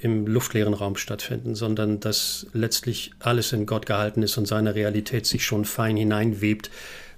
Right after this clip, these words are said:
bis zu seiner Entscheidung, selbst teilzunehmen an diesem Leben als Mensch. Das finde ich schon mal das Wichtigste als Grundlage. Und damit kannst du dich als Christ auch gar nicht trennen von dieser Welt oder als Christin,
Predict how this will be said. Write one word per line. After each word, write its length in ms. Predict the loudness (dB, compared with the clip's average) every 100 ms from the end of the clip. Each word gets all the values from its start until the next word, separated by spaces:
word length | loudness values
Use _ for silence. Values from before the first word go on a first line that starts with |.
| -6
bis 240 | -2 -2 -2
zu 180 | -4
seiner 540 | -2 0 0 0 -2 -4
Entscheidung, 640 | -2 -2 -2 -2 -4 -4 -10 -20 -20 -20 -20 -6
selbst 360 | -2 -2 -2 0
teilzunehmen 480 | 0 2 2 4
an 80 | 2
diesem 180 | 0 0
Leben 220 | -2 -2
als 220 | -4 -6
Mensch. 380 | -6 -6 -8 -10 -14 -20 -18 -2
Das 160 | 2 6
finde 160 | 6
ich 60 | 8
schon 140 | 8
mal 320 | 8 6 2 -4 -20 -20 -20 -6
das 200 | 2 4
Wichtigste 580 | 6 4 2 0 0 0
als 260 | -2 -2 0
Grundlage. 460 | 4 4 4 2 2
Und 240 | 2 4
damit 240 | 6 6
kannst 360 | 4 2 2 2
du 60 | 2
dich 340 | 4 2 4
als 200 | 0 0
Christ 240 | 0 0
auch 120 | 0 0
gar 140 | 2
nicht 240 | 2 0
trennen 480 | -4 2 4 6 6
von 260 | 4 4 2
dieser 320 | 2 -4 -4
Welt 360 | -6 -8 -10 -14 -18 -18 -6
oder 140 | -2 -2
als 180 | -2
Christin, 480 | -4 -2 -2 -4 -8